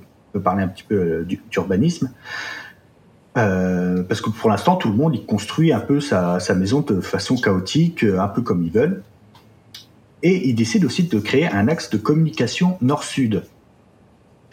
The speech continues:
Alors, il va, pour créer cet axe de communication, il va suivre un chemin qui est tracé par les Indiens Lenape.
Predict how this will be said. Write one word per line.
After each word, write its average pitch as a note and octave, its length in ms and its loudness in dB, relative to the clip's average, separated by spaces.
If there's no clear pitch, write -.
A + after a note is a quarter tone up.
Alors, G2 260 0
il A#2 100 0
va, A2 140 2
pour - 120 -6
créer E3 160 2
cet C#3+ 220 -2
axe B2 120 -2
de A2 80 0
communication, G#2 640 -2
il A2+ 80 0
va A2 80 2
suivre F3+ 380 0
un G2+ 320 2
chemin C3 540 0
qui - 80 0
est A2 80 -4
tracé - 300 0
par G2 160 0
les F#2 180 0
Indiens B2+ 380 0
Lenape. A2 440 2